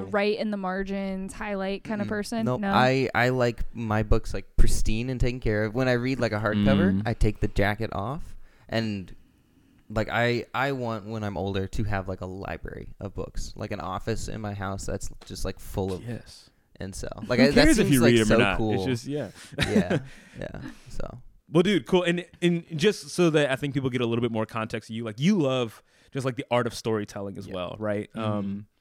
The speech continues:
Speaker 3: I mean, you're interested in, in becoming an author and
Speaker 2: Mm-hmm.
Speaker 3: writing. Um, and so, yeah, so stories and stuff like that really fascinating. I feel like that's one of the ways that me and you connected really well,
Speaker 2: Mm-hmm.
Speaker 3: um, was not just through, like, movies and books, but, like, video games is a big thing for us. And,
Speaker 2: Mm-hmm.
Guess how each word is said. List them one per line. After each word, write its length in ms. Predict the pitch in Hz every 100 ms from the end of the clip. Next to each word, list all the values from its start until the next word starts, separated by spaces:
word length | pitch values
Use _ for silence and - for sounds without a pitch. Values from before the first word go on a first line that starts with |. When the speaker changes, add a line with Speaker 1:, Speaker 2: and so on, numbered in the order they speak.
| 127
Speaker 3:
I 40 |
mean, 200 | 123 113
you're 120 | 123
interested 440 | 143 143 139 147 135
in, 240 | 123 113
in 380 | 113 110 107 101 - -
becoming 380 | 113 - 151 151
an 140 | 143 123
author 500 | 127 123 131 127 123
and 400 | 107 107 92 95
Speaker 2:
Mm-hmm. 80 | 113
Speaker 3:
writing. 460 | 120 123 120 117 - - - -
Um, 600 | - 110 110 107 101 107 _ 131
and 100 | 127
so, 140 | 131
yeah, 200 | 117 92
so 140 | -
stories 340 | 123 170 165 147
and 60 |
stuff 100 | 127
like 100 | 123
that 120 | 117 104
really 160 | 113
fascinating. 340 | 113 110 113 131
I 40 |
feel 180 | 208 196
like 160 | 143
that's 140 | 151 135
one 140 | 143
of 40 | 139
the 80 |
ways 200 | 131 131
that 100 | 120
me 180 | 113 127
and 120 | 120
you 100 | 120
connected 520 | 120 120 117 113 120 104
really 220 | 107 113 110
well, 380 | 104 110 165
Speaker 2:
Mm-hmm. 440 | 185 113 104 98 98
Speaker 3:
um, 520 | 117 113 107 101 98 -
was 300 | 110 117 104
not 300 | 120 120 120
just 280 | 117 117 -
through, 160 | 123 120
like, 340 | 107 101 - _ _ _
movies 280 | 127 139 113
and 100 | 104
books, 220 | 127 -
but, 80 | 117
like, 160 | 107
video 220 | 104 131 120
games 260 | 113 110
is 60 | 104
a 60 | 98
big 180 | 110
thing 180 | 101 107
for 180 | 107 101
us. 220 | 101 - -
And, 200 | 117 110
Speaker 2:
Mm-hmm. 140 | 92